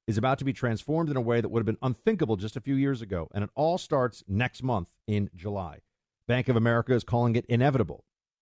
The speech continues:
If you've got any money in a U S bank account or retirement plan,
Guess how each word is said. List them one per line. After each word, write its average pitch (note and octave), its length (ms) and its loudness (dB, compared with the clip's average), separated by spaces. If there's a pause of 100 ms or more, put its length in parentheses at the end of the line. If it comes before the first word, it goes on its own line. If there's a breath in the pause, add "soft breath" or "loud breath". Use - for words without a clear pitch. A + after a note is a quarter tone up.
(320)
If G2 120 -6
you've B2 120 2
got A2 240 2
any F3 240 4
money A#2 320 2
in G2 80 -10
a G2 40 -2
U A#2 220 2
S A#2+ 120 -2
bank A2 220 -4
account A2 260 -4
or G#2 40 -2
retirement G2+ 400 -2
plan, E2+ 300 -8